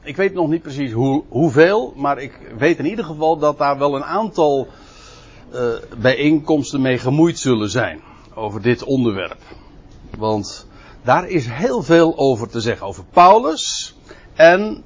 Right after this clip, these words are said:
de verbonden. En wat ik vanmorgen eigenlijk, vanmorgen, eh, vanmiddag, eh, wil doen, is vooral wat, eh, ja, inleidende dingen daarover, eh, naar voren te brengen.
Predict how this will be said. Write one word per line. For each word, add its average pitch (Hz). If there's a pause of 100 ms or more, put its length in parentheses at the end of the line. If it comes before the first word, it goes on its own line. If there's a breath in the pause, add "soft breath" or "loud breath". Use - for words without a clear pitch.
(140)
de 139
verbonden. 113 (520 loud breath)
En 143
wat 156
ik 156
vanmorgen 190
eigenlijk, 170
vanmorgen, - (600 loud breath)
eh, 139
vanmiddag, 160
eh, 135
wil 127
doen, 139 (840)
is 127
vooral 143
wat, 131
eh, 123
ja, 147
inleidende 135
dingen 127
daarover, 113
eh, 104
naar 107
voren 110
te 110
brengen. 110